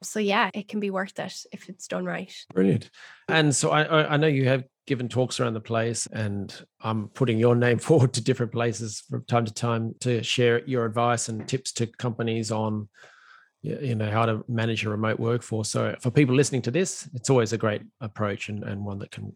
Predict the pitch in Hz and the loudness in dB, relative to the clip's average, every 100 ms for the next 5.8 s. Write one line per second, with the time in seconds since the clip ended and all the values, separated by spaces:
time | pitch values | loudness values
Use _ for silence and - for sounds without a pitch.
0 | _ _ 143 131 110 98 113 120 107 104 | _ _ -18 -8 -6 -4 -2 -2 -4 -4
1 | 104 104 107 107 107 104 - - 131 123 | -4 -4 -4 -4 -6 -8 -10 -2 2 4
2 | 131 117 107 104 101 107 113 104 107 101 | 2 2 0 0 -2 0 -2 -2 -4 -4
3 | 104 110 107 104 - - - _ _ 104 | -4 -2 -2 -4 -10 -20 -20 _ _ -8
4 | 107 104 107 - - 107 110 113 113 117 | -6 -6 -8 -10 -6 -6 -6 -10 -12 -8
5 | 107 104 101 110 107 107 113 107 | -6 -6 -8 -10 -10 -8 -8 -10